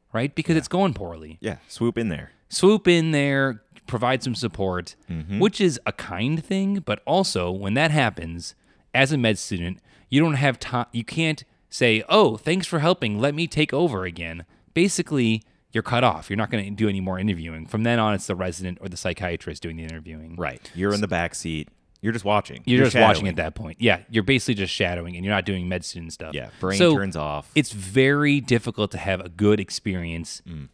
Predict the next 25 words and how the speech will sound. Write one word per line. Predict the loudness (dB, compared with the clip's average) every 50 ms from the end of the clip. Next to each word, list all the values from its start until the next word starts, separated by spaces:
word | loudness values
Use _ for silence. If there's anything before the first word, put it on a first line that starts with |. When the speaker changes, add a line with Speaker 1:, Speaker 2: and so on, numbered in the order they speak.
| _
Speaker 1:
on | 0 0 2 2 0 -2
Zoom | -4 -6 -2 2 2 4 4 4 2 0 0 -2 -4 -6 -8 _ _ -16
Speaker 2:
Mm-hmm. | -14 -12 -10 -10 -10 -10 -12 _ _ -6
Speaker 1:
as | -4 -4
a | -2
psychiatrist. | -2 -2 -2 -2 -2 -4 -4 -4 2 6
So | 6 6 6 4 0 _ -20 -20 -20 _ _ _ _ _
my | -4 0 2 2 4 4 2 2 0 0 -4 -6 -8 _
rating, | -4 -2 2 2 4 4 2 2 0 -2
what's | -2 -2 0 2 2
our | 2 2
rating | 2 0 0 -2 -4 -6 -8
scale? | -10 -12 -12 -12 -12 -12 -14 _ _ _
Rotation | 2 2 4 6 6 4 4 4 2 -2 -2
review. | -2 -2 -2 -2 -2 -2 -2 -2
What's | -2 -2 -2 -2 -2
the | -4 0
review | 2 2 2 2 0 0 0 0 -2
scale? | -4 -6 -8 -8 -8 -8 -10 -12 -14 -8 -4
Speaker 2:
Uh, | -2 -2 0 0 0 0 0 2 2 2 2 2 0 0 -2 -4
let's | -6 -8 -8 -6
say | -6 -6 -4 -2 -2 -2 -2 -2
one | -4 -4 -2 -2 0 0 0 -2 -2 -4 -6 -8 -8
to | -10 -12
ten. | -12 -12 -12 -8 -6 -4 -4 -4 -4 -4 -4 -4 -4 -6 -6